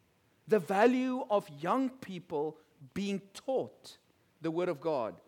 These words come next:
is immeasurable. In the next verse, we're gonna get there just now, we will see that Paul wants to take Timothy with him. So he meets Timothy and he's like, "Dude, you need to come with me." Why?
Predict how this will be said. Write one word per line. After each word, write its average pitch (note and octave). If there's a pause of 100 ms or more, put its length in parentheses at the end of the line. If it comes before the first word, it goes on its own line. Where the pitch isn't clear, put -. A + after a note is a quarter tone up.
(220)
is A3
immeasurable. C4 (1200)
In B3
the A#3+
next C#4+
verse, G#3
we're F#3+
gonna G#3+
get A3+
there A#3
just G3+
now, F3 (340)
we G#3
will A#3+
see C#4
that A#3
Paul C#4
wants A3+
to B3
take A#3+
Timothy C#4
with D#4
him. B2+
So A3+ (260)
he B3
meets C#4+
Timothy A#3+
and A3+
he's A3
like, E3+
"Dude, D3+
you D#3+
need F#3
to B2+
come D3
with G#2+
me." A2 (1040)
Why? C3+